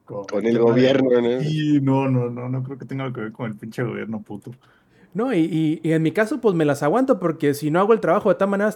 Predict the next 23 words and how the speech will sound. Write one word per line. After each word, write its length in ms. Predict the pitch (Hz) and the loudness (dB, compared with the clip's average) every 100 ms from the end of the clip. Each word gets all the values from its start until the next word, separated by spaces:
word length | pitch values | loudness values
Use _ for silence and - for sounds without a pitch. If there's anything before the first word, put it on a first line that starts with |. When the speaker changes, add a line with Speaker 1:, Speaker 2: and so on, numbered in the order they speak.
| 233 | -6
Speaker 3:
si 140 | - 180 | -4 0
no 80 | 226 | 2
hago 80 | |
el 60 | 247 | 2
trabajo 380 | 175 185 196 202 | 2 2 0 2
hoy, 100 | 220 | 2
lo 100 | 190 | 2
tengo 200 | 196 202 | -2 -4
que 80 | 196 | -4
hacer 200 | 202 190 | -4 -2
mañana, 400 | 151 202 247 185 | -2 -2 -2 -2
o 40 | |
sea 160 | 175 170 | -4 -4
que 180 | 160 135 131 - 139 _ _ _ _ _ _ _ - _ | -4 -6 -10 -18 -20 _ _ _ _ _ _ _ -20 _
no 160 | 175 196 | -2 0
sirve 320 | 233 190 147 | 2 4 2
de 80 | 147 | 2
mucho 320 | 196 226 170 | 0 0 -2
el 80 | 127 | 0
aguantarme, 500 | 135 143 226 226 180 | -2 0 0 0 0
pero, 240 | 170 170 | -2 -4
pues, 140 | 208 | -6
bueno, 260 | 254 339 | -8 -6